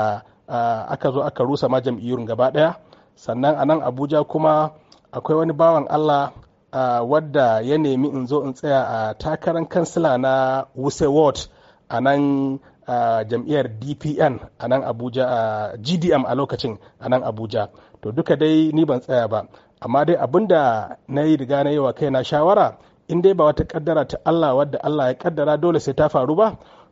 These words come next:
to, gaskiya ni dai bani da niyyar tsayawa wata kuj-, takarar wata kujera tun daga ta kansila har zuwa sama.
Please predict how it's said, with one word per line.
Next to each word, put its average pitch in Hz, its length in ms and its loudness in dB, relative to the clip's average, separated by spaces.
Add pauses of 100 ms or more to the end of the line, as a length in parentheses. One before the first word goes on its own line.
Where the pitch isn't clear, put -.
to, 117 100 -8
gaskiya 151 460 2
ni 156 100 4
dai 156 160 2
bani 156 340 0
da 131 120 -2
niyyar 139 340 2
tsayawa 123 460 2
wata 131 240 -2
kuj-, - 280 -4
takarar 143 380 -2
wata 147 200 -2
kujera 139 500 0 (400)
tun 180 240 -2
daga 131 200 0
ta - 120 -6
kansila 160 500 0
har 160 180 -2
zuwa 151 320 2
sama. 127 340 0